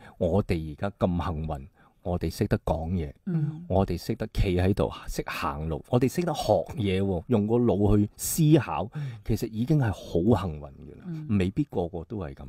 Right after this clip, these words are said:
Speaker 1: 所以佢健康，佢開心就得嘅，已經足夠嘅。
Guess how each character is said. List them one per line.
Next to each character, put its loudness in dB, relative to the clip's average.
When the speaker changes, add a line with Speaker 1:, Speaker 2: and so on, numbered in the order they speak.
Speaker 1:
所 0
以 2
佢 2
健 4
康， 2
佢 4
開 2
心 -6
就 -4
得 -2
嘅， -10
已 0
經 6
足 -6
夠 -10
嘅。 -20